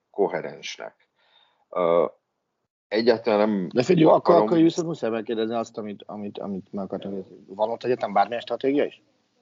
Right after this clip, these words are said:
Speaker 1: Hát de nem úgy tűnik, nem úgy tűnik, mert ugye hallhattuk, nem tudom, azt is majdnem tíz évig, hogy na majd jön egy sportigazgató.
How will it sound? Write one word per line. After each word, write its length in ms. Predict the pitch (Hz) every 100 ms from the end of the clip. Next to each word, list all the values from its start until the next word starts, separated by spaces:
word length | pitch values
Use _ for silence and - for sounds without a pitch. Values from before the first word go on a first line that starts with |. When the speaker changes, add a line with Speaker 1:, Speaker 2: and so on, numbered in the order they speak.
| _ _ _ _ -
Speaker 1:
Hát 120 | 139
de 100 | 170
nem 200 | 226 220
úgy 120 | 107
tűnik, 340 | 113 110 110
nem 180 | - 170
úgy 120 | 139
tűnik, 260 | 127 113 113
mert 140 | 117
ugye 120 | 123 123
hallhattuk, 640 | 151 165 160 131 120 -
nem 180 | 120 120
tudom, 260 | 104 104
azt 220 | 120 -
is 120 | 120 -
majdnem 280 | 113 104
tíz 280 | 101 113 107
évig, 240 | 104 98 95
hogy 160 | 95
na 120 | 95
majd 260 | 98 95 95 90
jön 180 | 107
egy 120 | 90 87
sportigazgató. 1120 | - 85 85 85 73 73 58 53 73 62